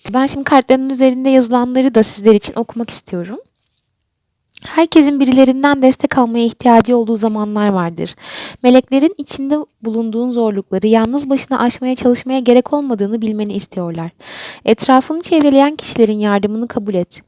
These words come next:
Şu an deneyimlediğin durum geçicidir. Şu an kendi işini kurmak için doğru zaman olmayabilir.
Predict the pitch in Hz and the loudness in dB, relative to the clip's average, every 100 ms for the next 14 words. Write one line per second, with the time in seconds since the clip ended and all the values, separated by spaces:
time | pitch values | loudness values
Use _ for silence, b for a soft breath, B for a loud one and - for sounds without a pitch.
0 | _ - - 302 311 294 254 254 247 247 | _ -14 -4 -2 0 0 2 0 0 -2
1 | 262 277 233 247 247 226 - 208 185 180 | -2 -2 -4 -4 -2 -2 -2 -6 -4 -6
2 | - B B B - 294 294 302 285 262 | -10 B B B -4 0 0 0 0 0
3 | 277 269 247 226 226 226 226 - 226 220 | 0 -2 -4 -4 -4 -4 -6 -8 -6 -2
4 | 214 214 208 208 214 202 202 202 208 202 | 0 0 -2 -4 -6 -6 -4 -2 -4 -2
5 | 240 349 - | 0 0 -4